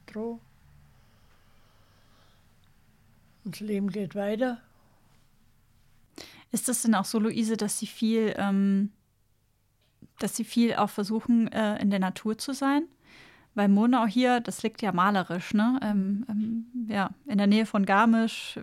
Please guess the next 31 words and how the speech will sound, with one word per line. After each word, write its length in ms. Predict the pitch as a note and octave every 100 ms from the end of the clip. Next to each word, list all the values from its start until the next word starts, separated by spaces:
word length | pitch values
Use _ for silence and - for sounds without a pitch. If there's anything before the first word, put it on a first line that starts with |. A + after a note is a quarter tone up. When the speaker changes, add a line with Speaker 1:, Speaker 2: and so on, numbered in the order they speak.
| G#3+
Speaker 2:
Wir 120 | G3+
haben 140 | G3+
hier 120 | F#3+ G3+
den 220 | G3 G3
See, 360 | G3 G#3+ A3 G3+
da 80 |
hinten 340 | F3+ G#3 F#3 F#3+
sieht 160 | G#3
man 140 | G3+ G3
die 80 | G3+
Berge. 580 | A3 G#3+ G#3 G#3 G3+
Es 160 | F#3+ G3+
Speaker 1:
Mhm. 60 | F3
Speaker 2:
ist, 260 | F#3 - - - - - - _
es 180 | - F#3
ist 160 | G#3 -
eine 260 | F#3+ G3+
traumhaft 580 | - A3 A3+ A3+ F#3 -
schöne 160 | F#3+ F#3
Landschaft. 680 | F#3 F3+ G#3+ G#3+ - - - _ _ _ _ _ _ _ _ _ _ _ _
Sie 200 | - G#3+
nicken. 420 | G3+ G#3 G3+ F3 - _ _ _
Speaker 1:
Mhm. 500 | A3+ F#3+ F#3 G3 G3+ - -
Speaker 2:
Ist 200 | A#3 A#3
das 140 | B3+
was, 160 | A3+ A3+
was 100 | A#3
der 100 | A3+
Seele 280 | A#3+ A#3 A#3
gut 180 | B3 -
tut? 240 | D#4 -